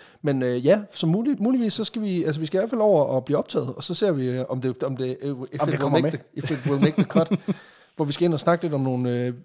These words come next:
Speaker 1: real life superheroes.
Speaker 2: Ja.
Speaker 1: Eller folk, der i hvert fald har skabt, øh, hvad kan man sige, en mytisk, øh, stemning omkring
Speaker 2: Mm.
Speaker 1: sig selv ved at gøre vanvittige ting, som har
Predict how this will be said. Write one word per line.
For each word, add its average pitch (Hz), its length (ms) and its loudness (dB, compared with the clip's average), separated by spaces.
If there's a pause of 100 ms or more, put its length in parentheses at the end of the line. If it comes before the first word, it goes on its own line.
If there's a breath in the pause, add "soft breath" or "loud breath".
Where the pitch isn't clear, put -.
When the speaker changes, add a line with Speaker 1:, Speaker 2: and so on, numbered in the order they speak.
(280)
Speaker 1:
real 175 280 4
life 175 140 0
superheroes. 135 840 -4
Speaker 2:
Ja. 180 120 0 (340 loud breath)
Speaker 1:
Eller 127 160 0
folk, 160 260 4
der 139 60 0
i - 20 2
hvert 147 160 2
fald 156 120 -2
har 117 100 -8
skabt, - 420 -8
øh, 127 200 -2
hvad 120 100 -6
kan 135 100 -4
man 127 120 -2
sige, 139 180 -2
en 139 160 2
mytisk, 165 640 0
øh, 131 180 2
stemning 180 300 2
omkring 151 240 0
Speaker 2:
Mm. 156 40 4
Speaker 1:
sig 143 120 2
selv 156 260 2
ved 135 60 2
at 127 80 -2
gøre 143 180 6
vanvittige 143 360 -2
ting, 139 240 -4
som 127 140 -6
har 123 220 -6